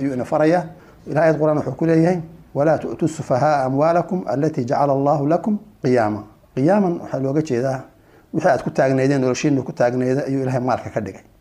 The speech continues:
Marka maalka isaga ah ee noloshiinna ay ku taagan tahay, aad ku nooshihiin, ha isaga dhiibina dadka maaragtay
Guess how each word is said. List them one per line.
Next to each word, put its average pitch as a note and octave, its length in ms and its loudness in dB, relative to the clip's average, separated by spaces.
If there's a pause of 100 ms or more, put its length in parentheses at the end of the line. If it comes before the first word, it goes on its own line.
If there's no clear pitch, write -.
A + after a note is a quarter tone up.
(120)
Marka D#3 220 0
maalka D3+ 340 2
isaga C#3 300 0
ah C3+ 60 0
ee C#3 40 -2
noloshiinna D3 380 0
ay A#2+ 40 -6
ku - 100 -14
taagan D3 320 2
tahay, D#3 200 0 (180)
aad A2+ 100 -6
ku D3+ 120 -6
nooshihiin, C#3+ 580 0 (400)
ha - 60 -6
isaga C3 260 -2
dhiibina A#2+ 380 0
dadka C3 220 -10
maaragtay B2 340 -4